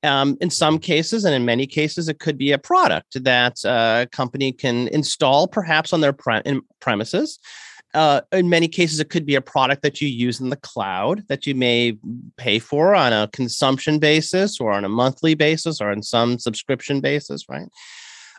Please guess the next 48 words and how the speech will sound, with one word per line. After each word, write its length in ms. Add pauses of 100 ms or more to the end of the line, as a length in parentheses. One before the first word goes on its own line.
(100)
Um, 200
but 140
it 80
could 100
also 340
even 220
be 340
services. 680
You 60
know, 60
they 100
don't, 120
it 60
doesn't 180
have 80
to 80
be 60
products. 500
You 80
could 200
be 100
buying 560
consulting 680
services, 560
perhaps, 640
from, 500 (640)
you 140
know, 200 (420)
a 120
whole 400
lot 300
of 100
<laughs> 140
contractors. 920
Systems 520
integrators 640
is 120
another 300
term 300
for 140
that, 180
where 80
they 100
pull 300
all 120
these 160
things 200
together. 580